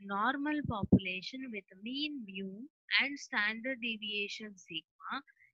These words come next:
If X bar is a sample mean of a random sample of size n, then standard normal variate Z is defined by Z is equal to X bar minus mu divided by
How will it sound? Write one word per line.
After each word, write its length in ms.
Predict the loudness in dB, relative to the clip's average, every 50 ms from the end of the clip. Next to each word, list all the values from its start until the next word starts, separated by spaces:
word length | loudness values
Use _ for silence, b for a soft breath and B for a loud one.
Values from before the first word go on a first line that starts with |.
| b 0
If 220 | 2 2 2 2 0 _ _ _ _ _ _ 0 0
X 220 | 2 0 -2 -10 -2
bar 320 | 4 6 8 8 8 8 6 4 2
is 280 | 2 4 4 4 4 2
a 60 | 0 0
sample 560 | 2 2 4 6 6 6 6 8 10 10 10
mean 400 | 10 10 10 8 8 8 6 6 2 _ 2
of 140 | 4 6 8 8 8
a 100 | 6 6
random 540 | 2 2 2 4 4 4 6 6 8 8 6
sample 600 | 6 4 2 2 2 0 0 4 4 6 8 10
of 160 | 12 12 10
size 420 | 10 10 6 6 8 8 8 8 6 2 _ -2
n, 380 | 2 4 6 8 10 10 10 8 _ _ b b b b b b -2 2
then 360 | 6 6 8 8 6 6 4 2 _ _ _ _
standard 680 | -20 -4 2 4 6 8 8 8 8 10 10 10 10 10
normal 600 | 8 8 6 6 6 6 6 8 8 10 10 10 10
variate 560 | 10 8 6 6 4 4 4 4 4 4 2 2 _ 4
Z 180 | 4 6 4 4 2 0
is 360 | 2 2 2 2 0 -4 -8 _
defined 540 | -2 4 6 8 8 8 8 8 6 6 4 2 0
by 320 | 0 2 2 4 2 2 0 b b b b b b 2 6
Z 160 | 8 8 8 8
is 180 | 8 6 6 6
equal 380 | 4 2 2 0 -2 -2 -2 -2 -4
to 80 | -4 -4
X 140 | -4 -4 -6 -6 -2
bar 260 | 2 4 4 6 6 4
minus 420 | 4 4 4 2 2 0 -2 -2 -2 0
mu 280 | 2 4 4 4 4
divided 540 | 4 4 2 2 4 2 2 2 2 0 -4 -2 -2
by 140 | -2 -2